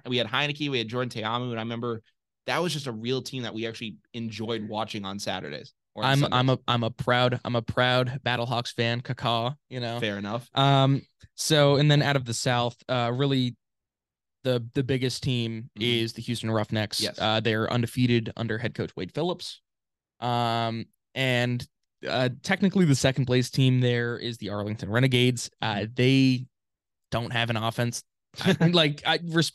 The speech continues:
Speaker 2: with all due respect, their defense has willed them to two wins.
Speaker 1: Mm-hmm.
Speaker 2: Um, now, one thing that's really interesting to note,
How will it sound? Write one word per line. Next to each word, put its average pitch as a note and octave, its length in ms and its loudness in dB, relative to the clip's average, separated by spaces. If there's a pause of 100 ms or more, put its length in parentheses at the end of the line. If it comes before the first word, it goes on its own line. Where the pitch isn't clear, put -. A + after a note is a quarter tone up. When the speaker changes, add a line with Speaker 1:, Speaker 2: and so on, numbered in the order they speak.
(100)
Speaker 2:
with F3 140 4
all F3+ 140 6
due D3+ 160 0
respect, B2 520 -2 (200)
their C3 100 0
defense A#2+ 560 0
has A#2 240 -4
willed A2+ 220 -2
them A2 140 -4
to - 80 -8
two G#2 180 -6
wins. E2 280 -12 (300)
Speaker 1:
Mm-hmm. B2 340 -8
Speaker 2:
Um, C3+ 520 4 (640)
now, C#3 420 -4
one F3 280 -4
thing G3+ 180 -6
that's D3+ 200 -6
really E3 240 -2
interesting D3 360 -6
to A#2+ 100 -8
note, A2 320 -6